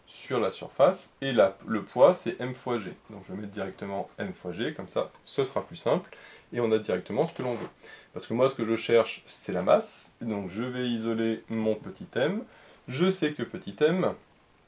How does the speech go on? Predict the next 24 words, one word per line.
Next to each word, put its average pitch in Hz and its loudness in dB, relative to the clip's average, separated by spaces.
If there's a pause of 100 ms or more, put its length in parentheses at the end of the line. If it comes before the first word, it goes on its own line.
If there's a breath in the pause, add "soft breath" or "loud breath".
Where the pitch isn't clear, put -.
(460)
est 143 -2
égal 113 4
du 90 -8
coup 180 -4
à 131 8
delta 135 0
P 123 -2 (460 soft breath)
fois - -2
la 127 4
surface 117 0 (340)
divisé 139 -2 (380)
par 185 8
le 107 0
G. 87 -8 (1080 soft breath)
Et 156 4
donc 156 2
si - -4
je 123 -2
fais 113 -4 (200)
le 104 -4
calcul, 139 -2 (3500 soft breath)
je 127 -6
vais 127 4
avoir 120 6